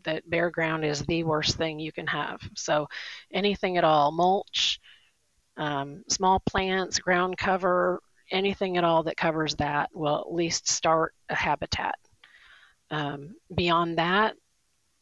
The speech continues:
um, just starting to plant native plants, native flowers,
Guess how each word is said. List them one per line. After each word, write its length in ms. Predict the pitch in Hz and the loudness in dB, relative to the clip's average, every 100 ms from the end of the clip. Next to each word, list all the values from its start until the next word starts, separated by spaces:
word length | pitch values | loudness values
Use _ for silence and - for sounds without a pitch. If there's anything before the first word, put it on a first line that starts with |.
| - - | -18 -6
um, 520 | 151 147 147 147 165 | -4 -2 -4 -8 -12
just 360 | 160 156 - - - | -6 -4 -4 -10 -8
starting 460 | - 165 160 170 165 | -4 0 0 -2 -4
to 100 | 180 | -6
plant 340 | - 165 165 - | -4 -6 -6 -4
native 500 | 165 165 165 160 - | 0 2 0 -2 -8
plants, 560 | - 170 151 139 - - | -8 -6 -4 -6 -10 -10
native 360 | 143 147 165 | -6 -4 -4
flowers, 880 | - 156 156 170 170 175 175 175 - | -4 0 2 4 4 4 4 2 0